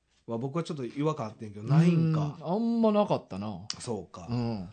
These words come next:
Speaker 1: まあね、これ今ちょっとドラマやってるっ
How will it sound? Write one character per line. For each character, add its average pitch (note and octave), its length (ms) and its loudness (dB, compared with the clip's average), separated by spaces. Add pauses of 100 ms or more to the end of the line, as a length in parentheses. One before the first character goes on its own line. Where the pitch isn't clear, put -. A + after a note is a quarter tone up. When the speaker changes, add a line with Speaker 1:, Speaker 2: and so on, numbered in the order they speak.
(200)
Speaker 1:
ま G#2+ 120 -6
あ G2+ 40 -6
ね、 C#3 120 -2
こ E3+ 140 0
れ E3+ 80 2
今 D3 140 0
ち D3+ 80 -4
ょ A#3 40 2
っ A#3 40 -2
と F3 80 -6
ド E3 160 2
ラ D4 140 4
マ C#4+ 460 0
や C#4 100 6
っ C#4 160 -2
て C#4 100 -4
る C4+ 100 -4
っ C4 840 -4